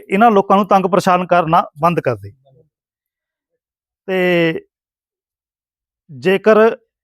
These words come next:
ਰੋਕ ਲੈ ਮਾੜਾ ਜਿਹਾ, ਉਸ ਨੂੰ ਬੇਨਤੀ ਕਰਦੇ ਹਾਂ ਕਿ ਜੋ ਸਾਡੇ ਲੋਕਾਂ ਨਾਲ ਖੇਲ ਖੇਲਿਆ ਜਾ ਰਿਹਾ, ਉਹ ਖੇਲ ਆਪਣਾ ਬੰਦ ਕਰਕੇ, ਰਾਜਨੀਤੀ, ਗੰਦੀ ਰਾਜਨੀਤੀ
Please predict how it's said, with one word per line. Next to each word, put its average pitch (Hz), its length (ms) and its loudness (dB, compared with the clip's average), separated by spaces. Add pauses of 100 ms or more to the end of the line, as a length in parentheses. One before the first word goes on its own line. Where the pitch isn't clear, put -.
(580)
ਰੋਕ 156 180 -2
ਲੈ 127 100 -4
ਮਾੜਾ 110 160 -10
ਜਿਹਾ, 104 120 -12 (920)
ਉਸ 180 80 -4
ਨੂੰ 196 100 0
ਬੇਨਤੀ 175 320 2
ਕਰਦੇ 135 320 2
ਹਾਂ 156 80 -6 (920)
ਕਿ 208 100 -2
ਜੋ 180 320 2
ਸਾਡੇ 196 240 2
ਲੋਕਾਂ 185 260 2
ਨਾਲ 185 100 2
ਖੇਲ 180 240 0
ਖੇਲਿਆ 185 220 2
ਜਾ 170 120 4
ਰਿਹਾ, 123 240 -4 (840)
ਉਹ 220 320 0
ਖੇਲ 208 200 4
ਆਪਣਾ 185 220 2
ਬੰਦ 156 260 0
ਕਰਕੇ, 160 280 2
ਰਾਜਨੀਤੀ, 156 380 0
ਗੰਦੀ 160 240 2
ਰਾਜਨੀਤੀ 156 320 -2